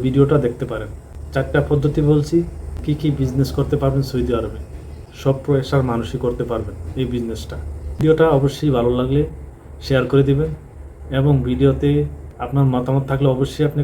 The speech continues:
কমেন্টস করে জানাবেন এবং একটি লাইক করে দিবেন অবশ্যই, কারণ একটি ভিডিও করতে, একটি ভিডিও বানাতে অনেক সময়ের প্রয়োজন হয়, তথ্য সংগ্রহ করতে, ভিডিওর শ্যুট নিতে, এডিটিং করতে।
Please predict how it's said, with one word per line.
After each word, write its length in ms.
কমেন্টস 300
করে 200
জানাবেন 280
এবং 140
একটি 160
লাইক 180
করে 160
দিবেন 240
অবশ্যই, 360
কারণ 160
একটি 280
ভিডিও 280
করতে, 280
একটি 200
ভিডিও 220
বানাতে 340
অনেক 160
সময়ের 340
প্রয়োজন 360
হয়, 140
তথ্য 200
সংগ্রহ 260
করতে, 220
ভিডিওর 360
শ্যুট 160
নিতে, 220
এডিটিং 280
করতে। 240